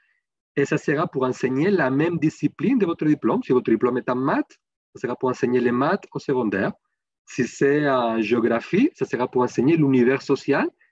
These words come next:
histoire, géographie, euh, citoyenneté, au secondaire. La caractéristique ici, c'est que sciences techno, c'est une seule discipline. Alors, votre diplôme en biologie ou en chimie ou en physique va mener au profil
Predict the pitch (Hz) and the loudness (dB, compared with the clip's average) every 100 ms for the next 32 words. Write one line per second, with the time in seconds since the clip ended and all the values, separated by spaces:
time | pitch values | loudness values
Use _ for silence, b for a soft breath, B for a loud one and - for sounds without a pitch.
0 | _ 117 - 127 127 131 120 113 113 - | _ -10 -6 -2 0 2 0 -2 -6 -4
1 | 131 131 110 101 117 117 110 107 107 - | 0 2 2 -2 -2 0 0 2 0 0
2 | 180 320 _ _ _ _ _ 170 - 135 | -2 -2 _ _ _ _ _ -4 -2 -2
3 | 120 101 123 220 _ _ _ _ _ _ | -2 -2 -2 -4 _ _ _ _ _ _
4 | _ 123 131 135 139 139 131 - 185 185 | _ -2 0 -2 0 2 0 -2 -8 -2
5 | 170 - - 269 302 - 131 131 120 _ | -4 -2 2 2 4 -2 0 -2 -2 _
6 | - - 156 165 - - - 139 202 285 | -20 -2 0 0 -2 -4 0 0 0 0
7 | 135 135 - 160 151 147 156 - 120 196 | 0 -2 -2 -4 -4 -2 -2 0 0 0
8 | 123 117 110 123 123 123 120 - 156 131 | 0 2 2 0 0 0 2 0 0 0
9 | 131 143 156 147 143 156 156 - 170 160 | 0 0 2 0 0 -2 -2 0 2 2
10 | 156 151 147 151 160 143 117 113 - 160 | -2 0 2 4 2 0 0 -2 0 0
11 | 139 220 - - _ _ _ _ _ 139 | 2 0 -2 -20 _ _ _ _ _ -2
12 | 135 131 131 180 185 - 147 104 160 254 | 0 0 2 0 -2 -2 -4 -2 0 0